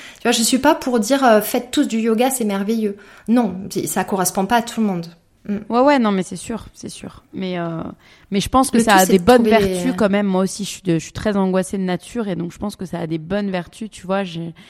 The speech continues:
Speaker 2: j'ai envie un peu de dépasser ce truc de, euh, parce que je sais que,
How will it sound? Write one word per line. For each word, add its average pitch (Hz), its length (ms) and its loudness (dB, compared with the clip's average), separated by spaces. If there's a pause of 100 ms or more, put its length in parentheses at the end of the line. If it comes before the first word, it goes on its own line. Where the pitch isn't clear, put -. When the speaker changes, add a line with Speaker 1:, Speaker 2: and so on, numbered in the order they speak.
(280)
Speaker 2:
j'ai - 120 -4
envie 175 280 -2
un 180 100 0
peu 202 160 -6
de 180 60 -8
dépasser 175 460 -4
ce - 160 -16
truc - 500 -12
de, 175 80 -8
euh, 180 340 -6
parce - 440 -20
que 180 60 -6
je 175 120 -6
sais 233 240 -6
que, - 100 -18